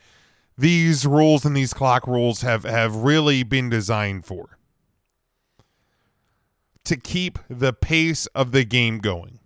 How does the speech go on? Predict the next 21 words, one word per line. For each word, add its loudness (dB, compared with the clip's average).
They're 0
not -4
timing 0
the -2
game -4
of -8
baseball. -14
They 0
just 2
want 0
the -2
game -2
to -6
keep -6
going -2
because, -2
quote 0
unquote, -2
gamesmanship, -2
as, -4
as -4